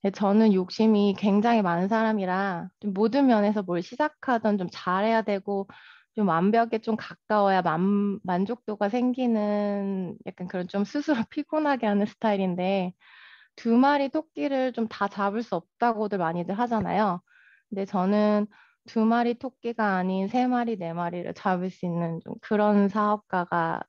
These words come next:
되고 싶고 돼보려고 하고 있습니다.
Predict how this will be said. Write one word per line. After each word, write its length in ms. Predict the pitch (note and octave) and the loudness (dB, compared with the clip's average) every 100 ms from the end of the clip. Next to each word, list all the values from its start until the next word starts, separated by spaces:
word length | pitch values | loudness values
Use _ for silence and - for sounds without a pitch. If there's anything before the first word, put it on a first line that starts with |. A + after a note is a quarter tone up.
| - | -8
되고 400 | F3 E3+ F3 F3+ | -6 -4 -4 -4
싶고 540 | - _ - C#4+ F4 - _ - | -10 _ 0 0 0 -6 _ -8
돼보려고 540 | - F3+ F#3+ F#3 F3 | -2 0 0 -2 -2
하고 200 | G3 G3 E3+ | -6 -4 -8
있습니다. 640 | - E3+ D#3 - - | -8 -6 -6 -8 -10